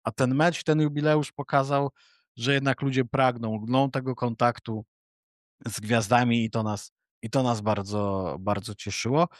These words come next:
A oprócz meczu też mieliśmy chociażby quiz wiedzy o, o siatkówce, e, i głównie o A Z S-ie Olsztyn. Mm, spotkaliśmy się też właśnie z byłymi zawodnikami, trenerami,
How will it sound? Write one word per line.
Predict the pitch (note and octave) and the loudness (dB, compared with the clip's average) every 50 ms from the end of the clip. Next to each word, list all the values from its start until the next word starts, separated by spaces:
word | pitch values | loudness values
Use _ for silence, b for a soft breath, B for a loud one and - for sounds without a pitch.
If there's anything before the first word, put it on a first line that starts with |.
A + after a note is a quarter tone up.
| b b b b b | b b b b b
A | b C#3 - F3+ | b 4 4 4
oprócz | G3+ G3 - G3 F3 - | 4 2 0 -2 0 2
meczu | E3+ F3+ F#3 F#3 - F3 | 4 2 4 4 2 0
też | D#3+ E3 D#3 - | 0 0 -2 0
mieliśmy | D#3+ D#3 D3+ - - D3 C3 | 0 -2 -2 0 0 0 0
chociażby | - C#3+ C3 - C#3 C3+ A#2+ - B2 C3 C3 B2+ B2+ B2+ C3 B2+ B2 - - | 0 0 2 2 2 2 2 0 2 4 4 6 6 4 4 2 2 -2 -4
quiz | - C3+ C#3 C3+ A#2+ | -2 0 0 0 0
wiedzy | A#2 C#3+ C#3+ B2+ G#2+ G#2+ A2 | 2 4 4 4 2 2 -2
o, | G#2+ G2 E2 G2+ A2 A2 G#2+ G#2+ G#2 G#2 G2 E2 | -2 -2 -2 -2 0 0 2 2 2 0 0 0
o | G#2 G#2+ | -2 -4
siatkówce, | - - A2 - - - A2+ A#2+ A2+ - - C3+ C#3 C#3+ C#3 b b b b b b b b - | -2 -2 -4 -4 -2 -2 -2 -2 -2 0 2 2 2 2 0 b b b b b b b b -2
e, | - A#2+ A#2 A#2+ A#2 G#2+ | 2 4 4 4 4 2
i | A#2 A#2+ A#2 G#2+ | 2 0 -2 -2
głównie | - A#2+ A2 A#2+ C3 A#2+ A#2 B2 B2 B2 | -4 -2 2 2 2 2 2 0 0 0
o | A2+ A#2+ B2 B2 | 2 2 4 4
A | B2 A#2+ | 2 2
Z | B2 A#2+ A2+ B2 | 2 0 -2 -2
S-ie | A2+ - - A#2 A2+ | -4 -2 -2 0 0
Olsztyn. | A2+ A#2 A#2 - - - B2+ C3+ D3 | 2 2 2 0 0 0 0 0 0
Mm, | D3 D3+ - _ - G#2+ A2 G#2+ G#2 G2+ G2 G#2 G#2 G#2+ A#2 | -2 -6 -8 _ -14 -12 -10 -10 -8 -8 -8 -8 -8 -8 -10
spotkaliśmy | - - - G2+ - - A2 G#2+ G#2+ G#2+ - - G#2+ | -10 -8 -10 -8 -2 0 0 0 0 -2 -2 -2 -2
się | - A2+ | -2 0
też | G#2 C3 C3 A#2+ | 2 2 2 2
właśnie | A#2 A#2+ G#2+ - - A2+ | 2 0 0 0 -2 -2
z | G#2+ | -2
byłymi | G#2 G#2+ A2 A2+ A2+ A2 A2 | -2 -2 -2 -2 0 0 -2
zawodnikami, | G#2+ G#2+ G#2+ G2+ G#2+ G2+ G#2 G#2 G2+ - D#3+ D3 C#3+ B2+ G#2+ | 0 -2 -2 -2 -2 -4 -4 -4 0 2 2 2 2 0 -2
trenerami, | - A2 G#2 G2+ G#2+ B2 C3 B2+ A2+ A2 G#2 | -2 -4 -2 0 2 2 2 2 2 -2 -6